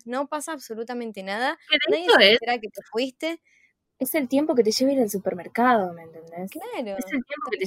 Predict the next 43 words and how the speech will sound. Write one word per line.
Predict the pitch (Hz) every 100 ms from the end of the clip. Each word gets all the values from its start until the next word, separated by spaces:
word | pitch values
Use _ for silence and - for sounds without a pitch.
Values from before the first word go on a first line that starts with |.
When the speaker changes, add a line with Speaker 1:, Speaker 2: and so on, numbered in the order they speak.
| -
Speaker 2:
lleva, | 254
Speaker 1:
cual. | 254
Speaker 2:
no | 202
sé, | -
a | 254
atender | 214 202 220
el | 240
paquete | 208 196 226
de | 247 202
Mercado | 180 196 220 208
Libre | 208 240 240
que | 208
te |
acaba | 180 202 220
de |
llegar. | 202 185 190 214 196 - _ _ -
Es | 214
como, | - 220 208 190 185 180 180 _ _ _ _ _ - _ -
no | 220 247 226
hay | 254 247 196 180 170 170 -
mucha | 196 190 185 185
vuelta. | 185 185 180 180 175 170 175 -
E-, | 208 208
es | 202 208
realmente | 226 254 196 208 247
hacérselo | - 208 220 220 190 185
y | 226
proponérselo, | 226 190 170 180 208 233 180 165 190 247 - - - - - -
eh, | 175 165 151
y | -
dejar | 180 202 220
de | 254
poner | 196 196
excusas | 208 - 226 240 247
para | - 170 165
uno, | 285 226 170
¿no? | 175 262
Porque | 240 175
después, | 175 - 302
Speaker 1:
Son | 330
Speaker 2:
si | 190
no |
Speaker 1:
excusas. | - 254 180 185 _